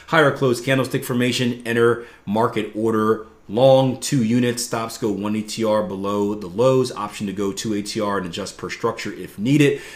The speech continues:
Targets go at one thirty-nine fifty or one thirty-nine forty-seven, three pips below the even handle number,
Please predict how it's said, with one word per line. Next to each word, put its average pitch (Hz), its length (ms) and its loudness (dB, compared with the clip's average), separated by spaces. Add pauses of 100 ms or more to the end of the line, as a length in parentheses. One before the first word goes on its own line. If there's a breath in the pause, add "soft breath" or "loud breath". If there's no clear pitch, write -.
Targets 120 420 -2
go 110 280 4
at 104 280 -2
one 104 320 -4
thirty-nine 95 800 -4
fifty - 440 -8
or 78 60 -12
one 92 220 -6
thirty-nine 92 440 -6
forty-seven, 85 680 -8
three 92 200 -12
pips 90 220 -14
below 87 240 -10
the 78 80 -10
even 82 240 -12
handle 80 300 -14
number, 78 260 -14